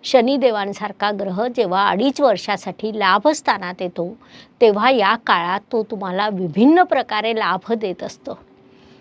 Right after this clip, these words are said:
थोडक्यात हा काळ तुमच्यासाठी मोठा लाभदायक राहील,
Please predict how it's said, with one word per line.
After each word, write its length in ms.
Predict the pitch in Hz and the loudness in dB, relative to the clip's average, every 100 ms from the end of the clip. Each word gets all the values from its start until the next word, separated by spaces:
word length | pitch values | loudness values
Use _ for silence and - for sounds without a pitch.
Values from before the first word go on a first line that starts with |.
| - - - - | -20 -20 -6 4
थोडक्यात 420 | 277 254 330 339 | 4 6 4 2
हा 200 | - 247 | 2 -2
काळ 300 | 247 240 214 233 | 0 2 2 0
तुमच्यासाठी 600 | 240 190 202 202 190 - | -4 -6 -8 -6 -8 -6
मोठा 400 | 247 220 180 226 | -4 -4 -4 0
लाभदायक 720 | 240 202 175 196 170 151 190 208 | 2 2 0 -2 -4 -4 -6 -8
राहील, 420 | 202 - 214 | -6 -4 -4